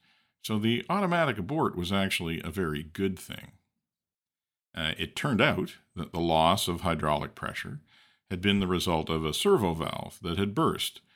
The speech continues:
when subjected to an unexpectedly high pressure just as the engines had started. Um, the failure ended up being a bit of a cautionary tale about making late design changes,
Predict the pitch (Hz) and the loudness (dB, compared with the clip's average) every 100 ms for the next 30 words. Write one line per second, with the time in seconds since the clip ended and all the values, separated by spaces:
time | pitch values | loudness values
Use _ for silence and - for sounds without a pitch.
0 | _ _ - 87 85 - 92 80 78 92 | _ _ -6 -2 -2 0 0 0 -2 -6
1 | 95 95 85 80 85 80 - 78 - 82 | -6 -4 -4 -2 -4 -2 -4 -6 -8 -8
2 | 78 85 82 73 76 - 76 87 82 - | -6 -6 -4 -4 -4 -6 -6 -8 -8 -10
3 | - - 82 - 80 80 - 78 - 80 | -10 -10 -10 -8 -8 -8 -8 -10 -10 -10
4 | - - 135 131 85 - _ _ _ _ | -8 -4 0 0 0 -8 _ _ _ _
5 | _ _ _ - 143 143 - 220 226 208 | _ _ _ -6 -4 -2 -2 0 0 2
6 | 170 139 131 107 104 104 104 98 90 92 | 2 2 2 2 2 2 4 4 2 0
7 | 90 80 - 98 87 - 80 78 73 143 | 0 -2 0 2 2 0 -2 -2 -4 -4
8 | 143 78 - - _ _ _ 98 92 90 | -2 -2 -6 -12 _ _ _ -2 2 4
9 | 92 85 85 85 90 87 85 82 90 95 | 4 2 0 0 2 0 -2 0 2 2
10 | 95 82 78 73 73 73 | 2 0 -2 -2 -4 -4